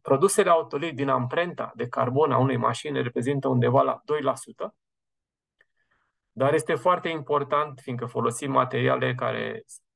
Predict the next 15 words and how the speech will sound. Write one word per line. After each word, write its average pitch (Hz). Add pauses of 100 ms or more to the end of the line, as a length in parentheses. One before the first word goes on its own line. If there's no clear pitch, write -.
plastice, 143
folosim 117
diferite 113
aliaje, 139
folosim, 117
uh, 113 (180)
magneziu, 147 (340)
po-, 135
textile. 156
Foarte 151
important 135
ca 139
și -
noi 131
să 127